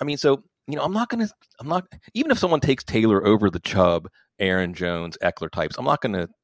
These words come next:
crucify them. I'm not gonna say that's a horrible, horrible pick. I just think that he needs a good offense and good game scripts for things to go his way. And I'm not sure, you know, if the,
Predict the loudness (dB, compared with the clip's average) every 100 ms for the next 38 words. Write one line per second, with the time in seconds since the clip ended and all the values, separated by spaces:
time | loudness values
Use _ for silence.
0 | -20 -12 -10 -8 -10 -10 -10 -8 -8 -6
1 | -8 -8 -10 -4 -2 -2 -4 -6 -6 -8
2 | -10 -12 -18 -20 -20 -2 0 0 -2 -2
3 | -4 -4 _ _ _ _ -6 -4 -2 -2
4 | 0 -2 -4 -12 -16 _ _ _ -8 0
5 | 4 4 2 0 0 -6 -8 -12 -6 -4
6 | -4 -4 -4 -6 -8 -10 -10 -20 -20 _
7 | -8 -8 -8 -6 -6 -6 -6 4 4 4
8 | 0 -10 -6 -2 0 -2 -6 _ -2 0
9 | 0 0 -2 -2 2 2 2 -2 -4 -4
10 | -6 -4